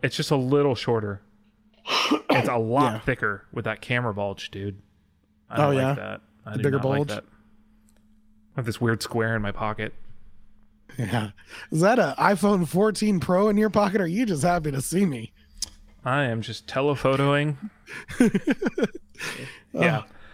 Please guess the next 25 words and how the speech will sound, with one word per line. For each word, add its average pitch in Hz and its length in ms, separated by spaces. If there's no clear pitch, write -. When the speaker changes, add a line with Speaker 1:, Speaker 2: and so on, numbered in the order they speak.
Speaker 1:
No, 151 240
uh, 135 260
Speaker 2:
Well 127 380
Speaker 1:
yeah, 131 160
my 117 140
old 135 180
phone 147 440
was 143 140
showing 131 300
signs 123 540
of 113 600
finally 120 260
kicking 117 260
the 113 80
bucket, 113 400
so 117 220
I 110 80
tried 113 220
to 113 60
get 107 120
ahead 107 220
of 107 80
Speaker 2:
Yeah. 110 80
Speaker 1:
it. 113 80
And 110 440